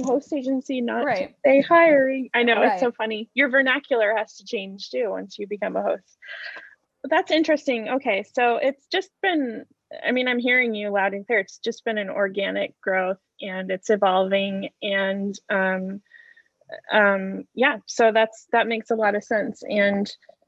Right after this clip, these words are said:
Speaker 1: I mean, I think any successful business owner will say that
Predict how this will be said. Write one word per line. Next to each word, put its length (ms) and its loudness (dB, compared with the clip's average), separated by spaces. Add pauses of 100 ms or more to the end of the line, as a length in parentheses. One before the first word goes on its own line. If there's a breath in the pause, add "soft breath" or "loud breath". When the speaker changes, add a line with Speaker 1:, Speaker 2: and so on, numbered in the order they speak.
(360)
Speaker 1:
I 60 -4
mean, 180 0
I 100 2
think 220 0
any 300 2
successful 500 -2
business 440 -2
owner 260 2
will 200 0
say 300 -2
that 260 -2